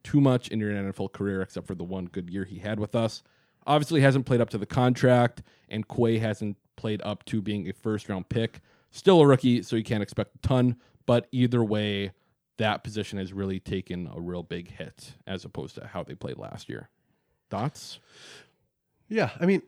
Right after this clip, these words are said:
Speaker 2: it's, uh, well, he's been injured too a little bit here and there. But yeah,
Speaker 1: Yeah.
Speaker 2: he started off the season with, what was it?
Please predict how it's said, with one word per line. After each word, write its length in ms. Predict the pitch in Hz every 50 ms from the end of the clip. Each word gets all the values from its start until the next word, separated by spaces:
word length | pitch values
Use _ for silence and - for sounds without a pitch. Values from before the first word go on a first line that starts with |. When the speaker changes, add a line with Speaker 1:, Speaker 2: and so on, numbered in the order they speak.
| _ _ -
Speaker 2:
it's, 240 | - 185 151 - - - - - -
uh, 60 | 165 151 139 156
well, 180 | 165 147 - - - - - - - - _ _ _ _ _ _ -
he's 160 | 160 202 185
been 140 | 190 190 151
injured 400 | 139 143 147 143 143 147 143 131 -
too 220 | - 135 135 135
a 40 | 127
little 200 | 127 123 127 120
bit 160 | 131 127 110
here 180 | 113 123 123 123
and 140 | 120 117
there. 160 | 120 117 117 113
But 100 | 131 123
yeah, 60 | 123
Speaker 1:
Yeah. 40 | 117
Speaker 2:
he 40 | 117
started 260 | - - 156 143 143
off 80 | 143 -
the 80 | 143 -
season 360 | - 135 135 127 135 131 123
with, 180 | 120 113 - -
what 160 | 123 120 104
was 160 | 117 113 110
it? 200 | 117 117 110 -